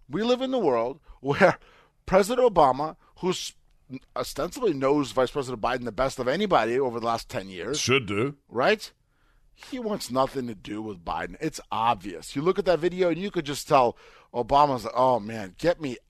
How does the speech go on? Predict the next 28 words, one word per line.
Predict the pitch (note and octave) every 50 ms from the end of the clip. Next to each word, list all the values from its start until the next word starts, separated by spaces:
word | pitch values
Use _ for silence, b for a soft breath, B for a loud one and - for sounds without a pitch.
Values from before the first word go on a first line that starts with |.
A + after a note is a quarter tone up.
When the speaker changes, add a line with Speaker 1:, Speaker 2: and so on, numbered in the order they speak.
| _ -
Speaker 1:
out | A2+ A#2+ C#3 D#3+ E3+ E3 -
of | - -
here." | - - - F2 D2 C#2+ C3+ - -
<laughs> | - - -
Because | G#3 G3+ A#3+ A3 D#3
Biden | B2+ - G#3+ A3+ C4+ C#4 C#4
is | F3 C3+
dro-, | - - E3 F3+ F#3+ G3 G3+
droning | F#3+ - - E3+ G3 G#3 G#3 G3 F#3 F3+
on | G3 G#3+ A3
about | G#3 F3+ F3 E3 D3+
some | - - F3+ F#3+ E3+
sort | - - G#3 F#3+
of, | F3 C3+ - b b b b b b b
some | b - - - G3 G#3+ G3+
sort | - - G#3 G3 F3+
of | D3+ - -
Cold | - - - E3 F#3 G3 G#3 G3 D#3
War, | D3 D3 D#3+ F3+ F#3+ G3 G3 G3 G3 G3 F#3+ G3 F#3+ F3+ F3+ _ b b b b b b b b
peaceful | - F3+ G3+ G#3 G3 - - - G#3 G3+ G3
Cold | - - F3+ G3 G3 G3 F#3+ F3
War, | F3+ F3+ F3+ F3 F#3 F#3+ G3 G3 F#3 F3+ F3
warm | B2+ A2+ A#2 B2 C#3 D#3+ F3 F#3+ G3+ G3+ G3 F#3 -
Cold | - F3+ F#3+ F#3+ F#3+ E3+ F3+
War, | F#3 F#3 F#3+ G3 G3 F#3
and | D#3+ D3+
then | E3+ F3+
says, | D#3+ - F#3 F3+ D#3+ -